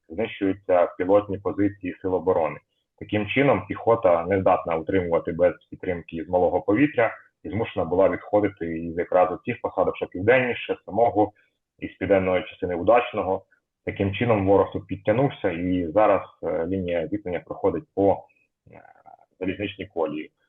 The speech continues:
У Котлиному так само ситуація ускладнилася, оскільки противник, е, покращив свої позиції на шахті, а також, е, в самому селі просунувся на дві вулиці.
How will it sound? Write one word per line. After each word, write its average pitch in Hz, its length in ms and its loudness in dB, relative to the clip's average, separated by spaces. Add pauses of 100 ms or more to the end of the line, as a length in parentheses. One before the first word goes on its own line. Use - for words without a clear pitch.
(100)
У - 80 -4
Котлиному 107 540 0
так - 180 -8
само 123 240 0
ситуація 98 760 2
ускладнилася, 92 680 -4
оскільки 98 340 -4
противник, 92 680 -4 (540)
е, - 180 -10
покращив 98 460 2
свої 92 200 -6
позиції 85 880 -6
на 87 80 -4
шахті, 104 560 0 (340)
а 90 60 -6
також, 87 580 -2
е, 85 40 -4 (380)
в - 120 -6 (120)
самому 92 340 0
селі 101 280 -2
просунувся 85 720 -6
на 85 360 0 (360)
дві 82 200 -4
вулиці. 76 640 -8